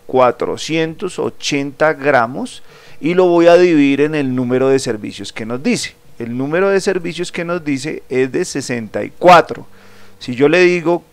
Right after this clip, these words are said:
el resultado, me dice siete coma cinco. ¿Listo? Es improbable que el servicio sea de siete coma cinco. Entonces, ¿qué pasa? ¿Cuál es la deducción, muchachos?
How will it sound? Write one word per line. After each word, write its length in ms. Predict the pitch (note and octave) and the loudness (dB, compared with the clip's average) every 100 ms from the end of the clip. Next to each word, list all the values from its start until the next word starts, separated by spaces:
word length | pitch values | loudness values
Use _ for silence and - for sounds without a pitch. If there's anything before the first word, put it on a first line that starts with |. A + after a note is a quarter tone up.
| - | -12
el 180 | - C#3+ | -4 -2
resultado, 560 | D3+ D#3 E3 - D3 D3 | -2 -4 -2 2 4 4
me 120 | C#3+ | 0
dice 200 | C#3 B2+ | -2 -4
siete 320 | - C3+ C3 | -2 -2 -2
coma 240 | - B2+ B2+ | -2 -2 0
cinco. 400 | G3 E3+ - - - - - - - | -2 -4 -8 -18 -20 -20 -20 -16 0
¿Listo? 400 | D3 D3+ G#3+ C4+ - - - - - | 0 2 2 2 -6 -20 -20 -20 -6
Es 340 | - F#3 G#3 - | 4 6 4 0
improbable 800 | D#3 C#3+ C#3 B2+ D3 D#3 E3+ C4 - - - - | -6 0 4 8 10 8 6 0 -6 -20 -16 -2
que 120 | D#3+ | 0
el 100 | C#3+ | 2
servicio 480 | - B2+ A#2+ A#2+ C#3+ | 0 0 0 -2 0
sea 200 | C3+ B2 | 2 2
de 80 | B2 | 2
siete 240 | A#2+ A#2 | -4 -8
coma 220 | A2 A2+ | -8 -8
cinco. 260 | G#2+ - - | -10 -14 -12
Entonces, 280 | - C#3+ - | -6 -6 -2
¿qué 120 | F3+ | 0
pasa? 340 | - C3 A2+ | 4 2 2
¿Cuál 180 | - E3 | 4 4
es 60 | F3+ | 6
la 180 | F#3+ | 6
deducción, 560 | F#3+ D#3+ B2 - D#3 C3 | 6 4 0 -2 0 0
muchachos? 560 | B2 - B2+ - - | -2 -2 -2 -4 -16